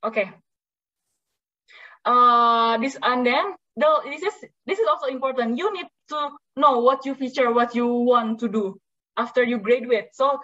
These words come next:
in your study plan, you have to, uh, put your research plan, discuss your future research if you are in pros-, if you are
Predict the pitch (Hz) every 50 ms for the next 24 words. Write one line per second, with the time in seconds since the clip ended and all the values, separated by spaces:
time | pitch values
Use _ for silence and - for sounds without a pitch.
0 | - _ _ _ - 302 294 294 285 285 294 285 285 262 240 311 311 - 262 226
1 | 214 233 254 254 240 269 262 269 269 269 - _ - 302 339 370 - - - -
2 | _ _ - 220 240 240 240 233 233 233 233 240 240 233 240 - 262 262 - 233
3 | 240 240 233 226 226 226 226 254 - - 285 269 - - 269 254 233 233 226 226
4 | - - 285 311 - 254 254 254 247 302 330 320 - 392 359 269 247 254 - 262
5 | 254 254 - - - _ _ _ - 277 254 - 240 247 269 - - - 269 262
6 | - 254 247 233 - 247 247 247 - - 190 - - _ _ 240 254 254 240 -
7 | 254 254 262 - - 269 285 294 262 269 262